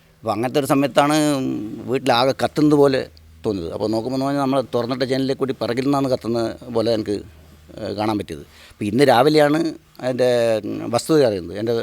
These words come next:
വീട്ടിൻ്റെ പിറകിലത്തെ വീട്ടിലാണ് ഇങ്ങനെ ഒരു സംഭവം നടന്നതെന്ന്. അതുപോലെ തന്നെ ആ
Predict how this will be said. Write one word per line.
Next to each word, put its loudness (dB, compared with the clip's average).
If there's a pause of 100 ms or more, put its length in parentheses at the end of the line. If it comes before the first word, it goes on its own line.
(120)
വീട്ടിൻ്റെ -4
പിറകിലത്തെ -6 (840)
വീട്ടിലാണ് 0 (160)
ഇങ്ങനെ -2
ഒരു -8
സംഭവം -2 (120)
നടന്നതെന്ന്. -6 (440)
അതുപോലെ -2
തന്നെ -2 (500)
ആ -4